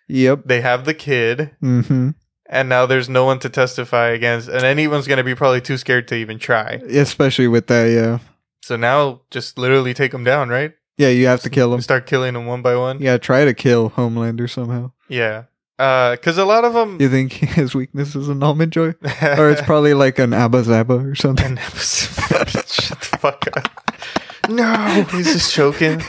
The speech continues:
Speaker 1: <laughs> No, why is it yellow? <laughs>
Speaker 2: That's so dumb.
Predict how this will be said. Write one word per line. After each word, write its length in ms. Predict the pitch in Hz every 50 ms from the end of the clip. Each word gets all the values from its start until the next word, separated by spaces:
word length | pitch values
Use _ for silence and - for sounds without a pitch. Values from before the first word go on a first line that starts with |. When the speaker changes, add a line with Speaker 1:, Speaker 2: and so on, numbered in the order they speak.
| - 330
Speaker 1:
<laughs> 140 | 269 202 -
No, 140 | 180 190 - - - 226 214 180 156
why 140 | 160 214 208
is 180 | 190 180 170 175
it 60 | 180
yellow? 320 | 180 180 190 185 185 175 - - - - -
<laughs> 1160 | - - - - - - - _ _ _ - - _ _ _ - - _ _ - - - _ _
Speaker 2:
That's 160 | - 139 - -
so 240 | - - 135 127
dumb. 400 | 120 110 - 135 110 110 110 110